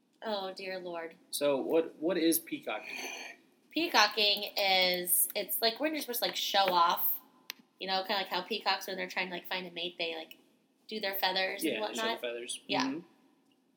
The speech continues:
Speaker 1: So what does the old Urban Dictionary say?
Speaker 2: Well, the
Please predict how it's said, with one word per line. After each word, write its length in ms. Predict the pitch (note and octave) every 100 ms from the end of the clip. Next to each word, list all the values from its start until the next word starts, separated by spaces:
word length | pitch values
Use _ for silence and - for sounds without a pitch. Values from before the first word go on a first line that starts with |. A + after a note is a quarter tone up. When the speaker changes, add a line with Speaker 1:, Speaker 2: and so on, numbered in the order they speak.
| _ _ _ _ _ _ _ _ _ _ _ _ -
Speaker 1:
So 160 | -
what 100 | F#3+
does 120 | F#3+ F#3
the 160 | F3+
old 320 | F3 E3+ E3 - _ _ _
Urban 280 | F#3 F3 E3+
Dictionary 440 | E3 E3 E3 D3
say? 320 | - - - - _ _ _ _ _ _ _ _
Speaker 2:
Well, 160 | - C#3+
the 140 | C#3+